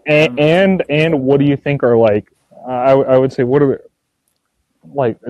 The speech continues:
Speaker 2: two or three things that you think it means to,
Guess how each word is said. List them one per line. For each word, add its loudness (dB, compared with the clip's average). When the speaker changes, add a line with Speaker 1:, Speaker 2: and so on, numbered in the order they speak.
Speaker 2:
two 0
or 4
three -2
things -4
that -6
you -4
think -6
it -8
means -4
to, -6